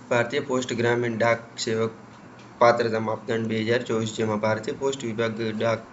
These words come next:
દ્વારા પોસ્ટ ભરવા માટે ઓનલાઈન અરજી કરવા માટે તમારે ઇન્ડિયન પોસ્ટ ઓનલાઈન ડોટ ગવર્મેન્ટ ડોટ ઇનની ઓફિશિયલ વેબસાઇટ પર જઈને તમે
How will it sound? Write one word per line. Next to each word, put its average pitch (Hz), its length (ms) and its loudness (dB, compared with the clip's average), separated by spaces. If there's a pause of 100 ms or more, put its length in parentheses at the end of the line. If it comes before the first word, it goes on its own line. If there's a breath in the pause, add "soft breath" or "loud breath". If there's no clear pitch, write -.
દ્વારા 117 220 2
પોસ્ટ 117 360 -4
ભરવા 113 220 2
માટે 113 180 0
ઓનલાઈન 110 400 -2
અરજી 107 200 -4
કરવા 120 260 0
માટે 113 200 0
તમારે 110 300 0
ઇન્ડિયન 123 320 -2
પોસ્ટ 120 320 -6 (1300 loud breath)
ઓનલાઈન 117 440 4
ડોટ 113 260 -4
ગવર્મેન્ટ 113 460 0
ડોટ 110 240 -2
ઇનની 117 360 -2
ઓફિશિયલ 127 420 -2
વેબસાઇટ 117 360 0
પર 113 100 -2
જઈને 110 360 -2
તમે 110 280 -2